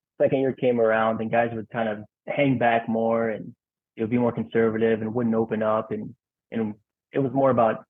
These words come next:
just keeping matches close and, um, not, uh, yeah,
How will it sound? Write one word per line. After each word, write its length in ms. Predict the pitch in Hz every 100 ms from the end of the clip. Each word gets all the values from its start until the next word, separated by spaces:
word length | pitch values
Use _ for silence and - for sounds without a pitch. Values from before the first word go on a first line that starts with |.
| _ _ _ _ _ -
just 140 | -
keeping 220 | 151 131
matches 320 | 120 117 113 107
close 360 | - 110 113 120 -
and, 280 | 107 107 107
um, 460 | 117 - - - _ _ _ _ _ _ _ _ _ _ _
not, 240 | 113 110 107 113
uh, 180 | 107 - - _
yeah, 240 | - 120